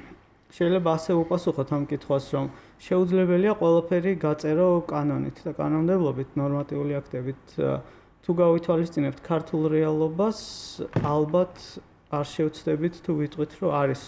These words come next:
რა თქმა უნდა, მოსალოდნელი ფაქტები, როდესაც საჯარო მოხელეები არ, არ, ა, მოიქცევიან ისე, როგორც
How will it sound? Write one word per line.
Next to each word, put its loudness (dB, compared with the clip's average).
რა 0
თქმა -2
უნდა, -2
მოსალოდნელი 0
ფაქტები, -2
როდესაც 0
საჯარო 2
მოხელეები 2
არ, 0
არ, 0
ა, -6
მოიქცევიან 2
ისე, 0
როგორც 0